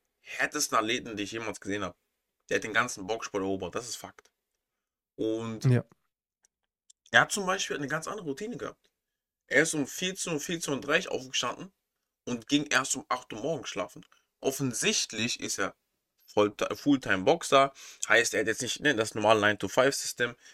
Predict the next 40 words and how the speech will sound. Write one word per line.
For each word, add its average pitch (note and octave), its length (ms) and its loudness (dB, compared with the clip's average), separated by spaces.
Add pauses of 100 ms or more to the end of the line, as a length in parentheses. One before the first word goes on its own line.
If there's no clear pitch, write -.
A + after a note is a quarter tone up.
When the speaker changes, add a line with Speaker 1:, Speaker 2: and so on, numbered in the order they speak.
(360)
Speaker 1:
aber C#3 420 2 (1040)
er - 160 -12
hat - 160 -20
keine D#3 220 -6
Ausreden C#3+ 420 -6
gesucht. F#2+ 380 -14 (800)
Er A#2 80 -10
hat, D#3 240 -8 (100)
er A#2 80 2
ist C#3 100 4
um C3+ 120 -2
vierzehn F#3+ 340 -4
Uhr, C#3+ 60 -4
vierzehn E3+ 200 -4
Uhr C#3+ 60 2
dreißig C#3+ 160 4
aufgestanden, E3 540 -2 (440)
hat C#3+ 120 -8
seine C3 180 -2
zwei, C3 180 -4
drei A#2 140 4
Workouts A2+ 460 4
durchgepusht. D#3 720 -4 (260)
Und A#2 140 -8
Floyd C#3 380 0
war A#2+ 100 2
jemand, C3 320 2
der A2+ 140 -6 (120)
immer, G3 280 2
bis - 340 -4
heute A#3 320 2
noch, G#3 200 -4
ihr - 100 -4
könnt F#3+ 200 -4
auf D3 120 -4
sein C#3+ 100 -4
Instagram C#3 440 -2
gehen, D3 180 0 (580)
äh, B2 440 4
oder B2 280 4